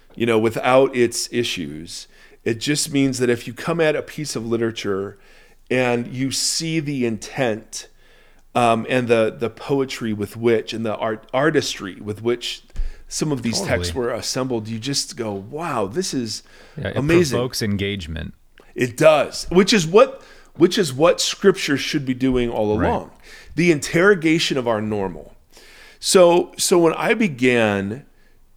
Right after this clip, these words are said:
Speaker 1: uh, and let me speak very, very personally, when I began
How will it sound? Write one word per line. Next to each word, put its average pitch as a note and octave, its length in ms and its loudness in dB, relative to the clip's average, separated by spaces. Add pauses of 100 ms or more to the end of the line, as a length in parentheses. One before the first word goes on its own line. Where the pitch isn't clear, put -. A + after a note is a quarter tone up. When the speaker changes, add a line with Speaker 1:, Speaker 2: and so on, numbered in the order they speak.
Speaker 1:
uh, D3 240 2
and D3 160 2
let F3+ 100 2
me G3 80 -2
speak E3 240 -6
very, C3 240 2
very B2 160 2
personally, - 640 -6 (420)
when C3 160 0
I C#3+ 220 4
began A#2 800 0